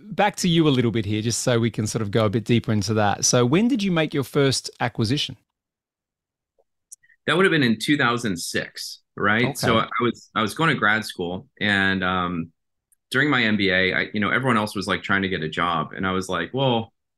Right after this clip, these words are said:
Speaker 2: I'll just try to start a business," because what, when else do you have this kind of, like, resume shield situation, right? And was doing rather well at that. And, um, about a month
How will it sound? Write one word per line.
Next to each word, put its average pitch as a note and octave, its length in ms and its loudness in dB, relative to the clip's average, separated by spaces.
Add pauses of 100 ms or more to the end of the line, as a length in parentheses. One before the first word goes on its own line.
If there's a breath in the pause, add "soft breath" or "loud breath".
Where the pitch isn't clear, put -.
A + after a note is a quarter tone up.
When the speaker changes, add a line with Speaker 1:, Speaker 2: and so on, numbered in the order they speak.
(460)
Speaker 2:
I'll F#3 100 0
just E3 160 -2
try A#2 120 0
to F#2+ 80 0
start G2+ 240 0
a - 20 -4
business," A2 440 -2
because F#2+ 340 -4
what, A#2+ 340 -2
when C3 200 2
else B2 220 0
do B2+ 100 0
you A#2 60 6
have G#2 120 0
this G#2 160 -4
kind A#2 200 0
of, G2+ 80 0
like, F#2+ 180 2
resume G2+ 500 2
shield F2 440 -2
situation, G2 680 -2
right? F#2+ 360 -2 (460)
And B2+ 140 0
was B2+ 140 2
doing F3+ 160 4
rather C#3+ 260 4
well D3 240 2
at E2+ 100 -6
that. F2 240 -6 (100)
And, A2 240 2 (100)
um, G2 540 2
about A2+ 240 0
a G#2 60 0
month B2+ 420 0